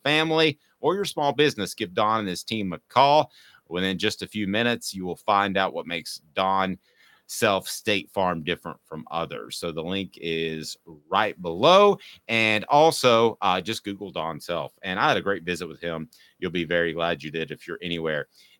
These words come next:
in the Chattanooga area. So the rest of the guys that are coming in, uh, in, in Batman voice, Caleb Beasley.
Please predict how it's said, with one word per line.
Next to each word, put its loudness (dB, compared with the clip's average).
in -4
the -6
Chattanooga -4
area. -2
So -10
the -2
rest 0
of -6
the -6
guys 2
that 0
are -4
coming -4
in, -4
uh, 0
in, -6
in -6
Batman -2
voice, -12
Caleb -12
Beasley. -10